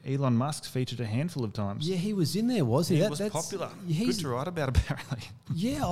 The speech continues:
Speaker 2: was really surprised at that. I'm not surprised at the list of, uh, celebrities in there. I
Speaker 1: No.
Speaker 2: think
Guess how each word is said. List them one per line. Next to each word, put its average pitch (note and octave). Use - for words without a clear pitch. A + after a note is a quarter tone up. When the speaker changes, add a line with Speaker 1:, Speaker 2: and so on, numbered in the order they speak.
Speaker 2:
was F3+
really F#3
surprised C#3+
at A#2+
that. D#3
I'm D#3+
not A3+
surprised G3
at C#3
the C#3
list B2+
of, A#2
uh, A2+
celebrities A2
in G#2
there. G2
I A#2
Speaker 1:
No. A2+
Speaker 2:
think F2